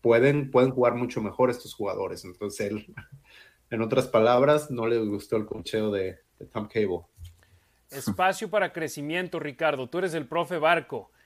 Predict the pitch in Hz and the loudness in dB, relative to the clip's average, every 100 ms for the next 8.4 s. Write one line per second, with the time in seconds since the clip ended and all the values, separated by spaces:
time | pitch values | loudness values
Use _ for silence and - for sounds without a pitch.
0 | _ _ _ - 135 165 196 196 185 196 | _ _ _ -16 -2 4 6 6 4 4
1 | 196 196 190 - 170 175 170 143 - 180 | 6 6 4 -2 -2 -2 -4 -6 0 4
2 | 196 190 196 196 196 196 190 180 - - | 4 2 0 2 2 2 0 -2 -12 -10
3 | 151 143 139 135 127 127 127 85 - _ | -2 2 4 4 2 0 -2 -6 -16 _
4 | _ - 139 147 156 180 165 151 190 202 | _ -18 -8 -6 -2 -2 0 0 0 0
5 | 196 196 196 196 190 175 143 156 175 175 | -2 0 2 2 0 -4 -4 -2 -2 -4
6 | 151 170 175 170 170 - 175 151 151 165 | -6 -2 -2 -2 -6 -6 -4 -4 -6 -8
7 | 175 156 160 156 165 147 131 147 185 233 | -8 -4 -6 -2 -4 -2 -4 -4 -2 -4
8 | 180 147 127 | -6 -6 -8